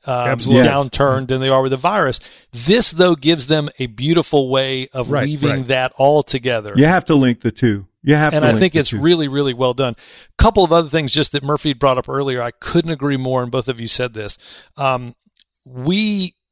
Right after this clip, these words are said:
Speaker 1: we, we're political professionals, and people that report in Washington essentially are political professionals in the sense that they covered it all.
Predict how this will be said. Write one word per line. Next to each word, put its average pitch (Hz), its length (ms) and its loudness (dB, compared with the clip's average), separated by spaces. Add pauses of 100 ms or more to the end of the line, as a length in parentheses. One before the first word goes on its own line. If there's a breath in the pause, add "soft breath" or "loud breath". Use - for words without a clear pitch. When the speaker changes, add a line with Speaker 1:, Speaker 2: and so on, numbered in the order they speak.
Speaker 1:
we, 165 640 -4
we're 143 220 -2
political 147 460 0
professionals, 123 800 -4
and 110 180 -12
people 143 280 -4
that 131 100 -4
report 139 340 0
in 127 120 -6
Washington 123 580 -4
essentially 123 440 -4
are 117 60 -8
political 127 440 -6
professionals 123 600 -4
in 123 80 -6
the 117 60 -6
sense 131 260 -6
that - 80 -16
they 117 120 -4
covered 160 340 -2
it 127 80 -4
all. 117 180 0